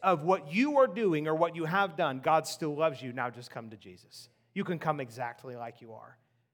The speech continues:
You know what I would tell a homosexual if I ministered to them? I would say, "You know what? God loves you and you need to get saved." I wouldn't tell them to reject homosexuality at first.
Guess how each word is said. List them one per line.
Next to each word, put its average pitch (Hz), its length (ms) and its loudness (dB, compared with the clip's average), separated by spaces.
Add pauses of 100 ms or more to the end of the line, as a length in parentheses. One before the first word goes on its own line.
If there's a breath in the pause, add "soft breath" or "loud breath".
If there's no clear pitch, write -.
(200)
You 190 80 2
know 269 80 8
what 240 100 10
I 208 80 10
would 202 140 -2
tell 196 220 -2
a 170 40 -4
homosexual 185 640 -4
if 180 100 -4
I 156 100 4
ministered 180 420 -10
to 180 60 -14
them? 214 220 -14 (1200)
I 165 80 6
would 165 100 2
say, 175 100 -2
"You 170 100 -6
know 185 80 -8
what? 175 160 -6
God 156 180 -2
loves 160 240 -6
you 156 100 -10
and 139 100 -10
you 139 80 -12
need 139 140 -12
to 127 60 -18
get 127 140 -12
saved." 120 400 -14 (100)
I 165 80 0
wouldn't 202 220 -4
tell 135 180 -8
them 123 200 -14
to 120 60 -14
reject 117 360 -12
homosexuality 117 840 -14
at 117 120 -20
first. 143 400 -18